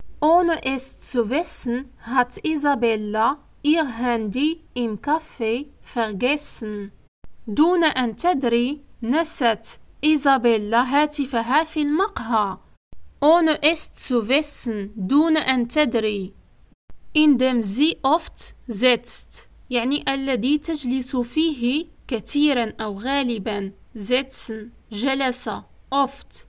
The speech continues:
كثيرا أو غالبا. Die Kellnerin erkennt den Hintergrund des Handys يعني النادلة تعرفت على خلفية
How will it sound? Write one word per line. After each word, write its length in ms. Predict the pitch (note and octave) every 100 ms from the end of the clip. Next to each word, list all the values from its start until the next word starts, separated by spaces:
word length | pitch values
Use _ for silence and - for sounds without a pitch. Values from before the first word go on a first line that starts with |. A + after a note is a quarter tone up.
| -
كثيرا 640 | - A#3+ - D#4 D#4+ B3+ A#3+
أو 280 | A3 A3
غالبا. 800 | G#3+ C#4+ D4 B3+ G#3 G#3+ G3 F#3 - - - - _ - _ - - -
Die 260 | G3+ C4 -
Kellnerin 880 | D4+ F4 D#4+ B3+ A3 A3 A#3 C4 - - -
erkennt 880 | A#3+ A3+ - D4 D#4+ A#3 G3+ - - -
den 300 | F#3+ A#3 G3+
Hintergrund 1200 | A#3 F4 F4 C#4 A#3+ F#3+ G#3 A3+ A3 G3+ F#3 - - -
des 300 | G#3 A#3 -
Handys 920 | A#3+ E4 F4 G#3 A3 A3+ C#4+ - - - - A#3+
يعني 680 | D#4 B3 A3+ A3+ G#3 F#3 - - - - B3+
النادلة 720 | B3 A3+ D#4 F4+ C4 B3 A3+
تعرفت 840 | A3 A3 G#3 E4 E4 C#4 A#3+ G#3+ G#3+
على 360 | B3 D4 A#3+
خلفية 600 | - D#4 D#4 - C4 A#3+